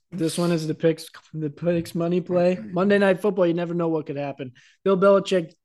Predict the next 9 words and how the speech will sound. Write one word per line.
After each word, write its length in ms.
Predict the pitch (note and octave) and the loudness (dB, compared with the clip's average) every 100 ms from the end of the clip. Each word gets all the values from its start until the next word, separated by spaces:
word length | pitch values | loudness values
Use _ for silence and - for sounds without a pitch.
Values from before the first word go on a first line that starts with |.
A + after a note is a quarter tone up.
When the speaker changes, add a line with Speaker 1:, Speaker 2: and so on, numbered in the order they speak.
| - | -2
Speaker 1:
typically 460 | A#3 G#3 F#3 F#3 | 0 0 0 0
eats 340 | F#3 G3+ F3+ F#3+ | 0 -4 0 0
up 180 | F3 | 0
these 220 | F#3 E3 D#3 | 0 -4 -2
young 180 | D#3 | -2
quarterbacks, 600 | D3 D#3 D3 C#3 C#3 C3+ - | -4 -6 -6 -4 -4 -6 -6
though. 280 | D3 D3 C#3+ - _ | -2 -2 -6 -18 _
And 160 | - D#3 | -8 -8
Fields, 600 | - G#3 G#3 G3 E3+ - | 0 4 6 4 0 -10